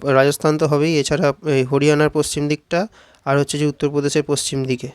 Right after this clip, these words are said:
ঠিক আছে? মরুভূমি বাদ দিয়ে বাকি অংশে কিন্তু এই মরু উদ্ভিদটা দেখতে পাওয়া যায়, ঠিক আছে? এই সমস্ত জায়গায়, আর গুজরাটের কিছু কিছু জায়গায় দেখা যায়। আর এখানে কী কী গাছ? এখানে হচ্ছে যে খয়ের, বাবলা, খেজুর, ক্যাকটাস, এগুলো,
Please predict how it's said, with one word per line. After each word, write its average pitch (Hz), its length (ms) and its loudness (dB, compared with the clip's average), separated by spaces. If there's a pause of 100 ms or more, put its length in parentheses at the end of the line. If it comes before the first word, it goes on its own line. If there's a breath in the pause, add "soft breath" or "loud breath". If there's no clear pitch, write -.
(180)
ঠিক 160 100 -8
আছে? 143 180 -2
মরুভূমি 143 420 0
বাদ 143 260 2
দিয়ে 151 140 0
বাকি 143 300 0
অংশে 143 480 -4
কিন্তু 143 240 -6
এই 147 140 0
মরু 139 300 0
উদ্ভিদটা 139 400 -2 (500 soft breath)
দেখতে 139 240 -6
পাওয়া 127 220 2
যায়, 120 180 -4 (320)
ঠিক 160 120 -6
আছে? 160 220 -4 (480)
এই 151 80 -8
সমস্ত 143 340 -4
জায়গায়, 143 320 2
আর 147 40 2
গুজরাটের 143 460 2
কিছু 151 220 -4
কিছু 147 180 -4
জায়গায় 143 380 0 (480 soft breath)
দেখা 131 240 -2
যায়। 120 180 -2 (220)
আর 143 100 -2
এখানে 156 220 0
কী 156 140 -6
কী 151 120 -2
গাছ? 156 340 2 (420 soft breath)
এখানে 151 240 0
হচ্ছে 151 220 0
যে 147 300 4
খয়ের, 151 340 4
বাবলা, 143 360 2
খেজুর, 143 360 -2
ক্যাকটাস, 143 440 -4
এগুলো, 143 340 -2